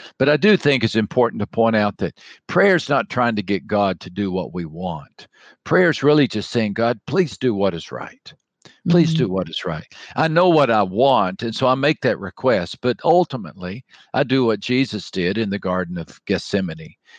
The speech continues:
Speaker 1: and I say, 'Not my will, but, but your will be done.'"
Speaker 2: Yeah, you know, and that's, I agree with that. And I do, I do think people are intimidated. I think sometimes we're intimidated too because of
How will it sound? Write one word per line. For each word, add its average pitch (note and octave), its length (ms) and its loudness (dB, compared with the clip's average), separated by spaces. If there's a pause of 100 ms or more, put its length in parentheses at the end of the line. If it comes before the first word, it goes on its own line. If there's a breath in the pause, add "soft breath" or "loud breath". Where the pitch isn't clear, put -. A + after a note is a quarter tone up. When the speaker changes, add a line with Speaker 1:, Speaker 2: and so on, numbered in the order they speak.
(120)
Speaker 1:
and A2+ 180 2
I G#2 100 2
say, G2 300 0
'Not A2 240 2
my A2+ 220 2
will, E2+ 460 -4 (120)
but, G#2+ 220 0 (100)
but G#2 240 -2
your G#2+ 140 0
will D2+ 240 -10
be - 160 -16
done.'" - 240 -18 (720 soft breath)
Speaker 2:
Yeah, A3 280 2
you G3+ 120 0
know, G#3 120 4
and G3 140 4
that's, G3+ 320 0 (100)
I G3 100 4
agree G3+ 160 0
with G#3 120 2
that. F3 80 2
And E3+ 100 0
I F3+ 60 4
do, E3+ 180 0
I G3 60 2
do A3+ 140 2
think A#3 180 2
people - 200 -2
are F3+ 180 2
intimidated. E3+ 580 2 (320 loud breath)
I - 60 0
think A3+ 120 2
sometimes A#3+ 360 2
we're G#3 80 4
intimidated F3 540 2
too F3+ 320 0
because D#3 460 0
of D3+ 460 0